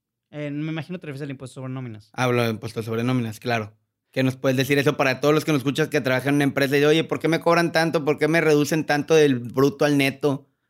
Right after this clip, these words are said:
Speaker 2: Este impuesto es muy importante.
Speaker 1: Pues mira, es un, es un impuesto muy controvertido. Este, han habido una,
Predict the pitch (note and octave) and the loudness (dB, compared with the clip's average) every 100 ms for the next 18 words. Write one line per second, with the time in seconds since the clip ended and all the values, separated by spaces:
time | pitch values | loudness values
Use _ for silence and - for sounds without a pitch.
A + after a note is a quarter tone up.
0 | _ _ _ _ - B2+ - D3+ C#3 C3 | _ _ _ _ -4 -2 0 0 0 2
1 | D3 B2+ B2 A2 B2 C#3+ D3+ A2 G#2+ _ | 2 4 2 -2 -4 -2 -4 -8 -20 _
2 | - G3+ F#3+ E3 F#3+ F3+ B3 B3 G3 B3 | -10 -8 -4 -4 -6 -10 -10 -8 -8 -6
3 | B3+ G3+ G#3 F3+ G#3 F#3 E3+ F#3+ E3+ D#3 | -8 -6 -8 -8 -6 -6 -6 -6 -4 -2
4 | B2 - C#3+ D3 F3 - _ C#3 B2+ A#2 | -2 -4 -2 0 -2 -6 _ -10 -10 -10
5 | - B2 A#2+ B2+ C3+ D3+ D3 D3 C#3+ C3+ | -10 -8 -6 -4 -4 -2 -2 -2 -4 -6
6 | C#3 C#3 C3+ C#3 | -6 -6 -6 -10